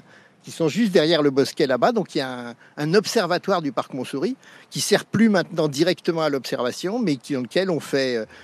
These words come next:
d'abord nos activités de coordination nationale et puis beaucoup de, de stages, d'ateliers, euh, de promenades astronomiques. Et on fait aussi, euh, beaucoup de soirées astronomiques, comme par exemple, euh, celle de ce soir.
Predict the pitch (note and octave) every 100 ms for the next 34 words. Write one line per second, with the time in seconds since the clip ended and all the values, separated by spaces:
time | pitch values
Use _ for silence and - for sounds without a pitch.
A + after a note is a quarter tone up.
0 | - - C3+ C3+ D3 D3+ D#3+ D#3 - D#3
1 | D3 E3+ D3+ D#3+ C3 C3+ C3 B2 C#3 A#2+
2 | - B2 G3 A3 - D3+ E3+ - G3+ F#3
3 | E3 D3+ C#3 C3+ - - - D3+ - D#3+
4 | E3+ G#3+ G3 D3 D3+ - D#3 C#3 C3+ D#3+
5 | G3 G#3 G#3+ F#3 D3+ C#3+ C#3 - D3+ D#3
6 | E3+ F#3 C#3 - C#3 B2+ C#3+ G#3+ - _
7 | - - _ _ _ E3+ D3+ - D3+ C3+
8 | - A3 F#3 C3+ C#3 D#3+ - E3+ C3+ E3
9 | C3+ - B2 A#2+ G3 - F3+ E3 C3+ A#2+
10 | A2+ D#3+ G3 C#3 A2+ A#2 - D3+ D#3 C#3
11 | C3 -